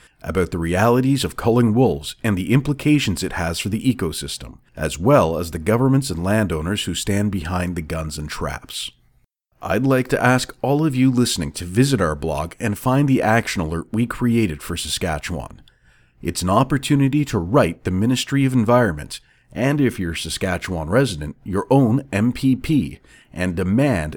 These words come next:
an end to this lunacy before it goes too far. Let's get started with the interviews. Louise Liebenberg is a successful rancher and the owner-operator of the Grazier in northern Alberta.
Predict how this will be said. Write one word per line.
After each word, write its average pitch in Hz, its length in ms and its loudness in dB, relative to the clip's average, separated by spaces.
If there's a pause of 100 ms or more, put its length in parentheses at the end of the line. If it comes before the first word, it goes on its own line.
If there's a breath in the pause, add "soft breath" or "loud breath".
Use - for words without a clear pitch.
(120)
an 80 260 -4
end 131 260 2
to 117 120 -2
this 107 300 -2
lunacy 101 640 2
before 92 680 -2
it 98 220 -4
goes 85 300 -4
too 78 200 -8
far. 73 540 -8 (920)
Let's - 320 -4
get 131 180 2
started 131 440 2
with 127 160 2
the 123 160 2
interviews. 69 560 -6 (640)
Louise 143 420 -2
Liebenberg 107 680 0
is 101 80 -6
a 107 80 -8
successful 135 580 -2
rancher 98 460 -2
and 101 120 0
the 110 140 -2
owner-operator 123 920 0
of 90 120 -2
the 101 60 -6
Grazier 95 580 -2
in 101 160 0
northern 110 340 0
Alberta. 95 580 -4